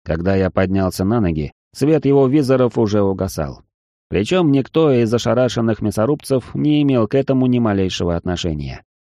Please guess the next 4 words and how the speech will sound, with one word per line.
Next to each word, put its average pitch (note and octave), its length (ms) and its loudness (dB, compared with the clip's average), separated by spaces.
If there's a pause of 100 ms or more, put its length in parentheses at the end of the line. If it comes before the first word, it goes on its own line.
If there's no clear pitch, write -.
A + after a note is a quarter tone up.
(200)
Видимо, B2 440 2
запредельная A2+ 680 0
мощность A2 520 -2
выстрела F2 580 -2